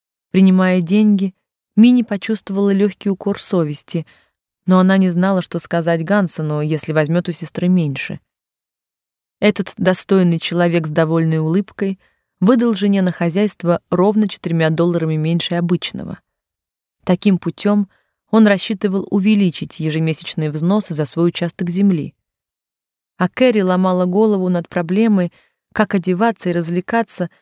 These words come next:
на пятьдесят центов в неделю. Она много думала об этом и, наконец, внутренне взбунтовалась. «Я немного пройдусь по улице», сказала она после ужина.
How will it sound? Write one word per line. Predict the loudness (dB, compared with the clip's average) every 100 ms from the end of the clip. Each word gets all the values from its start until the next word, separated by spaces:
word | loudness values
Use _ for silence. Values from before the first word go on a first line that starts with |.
| _ _
на | 0
пятьдесят | 2 0 0 0 0
центов | 0 0 -2 -2 4
в |
неделю. | 4 4 0 -2 -6 -12 _ _ _ _ _ _ _
Она | 2 4 4
много | 4 4 2
думала | 4 4 4 2 0
об | -2
этом | -4 -4 -8 -10 _ _ _ _
и, | 4
наконец, | 4 2 0 0 0
внутренне | 2 4 2 0 0
взбунтовалась. | 0 -2 -2 0 0 0 -2 -6 -12 -16 _ _ _ _ _ _ _ _ _ _ _ _
«Я | 2 4 6
немного | 4 4 2 0
пройдусь | -2 -2 -2 -4 -4
по | -4
улице», | -2 -2 -4 -8 -12 -12 -18 _ _ _ _ _ _
сказала | -6 -2 2 2 0
она | -2 -4
после | -6 -8 -8
ужина. | -6 -6 -6 -8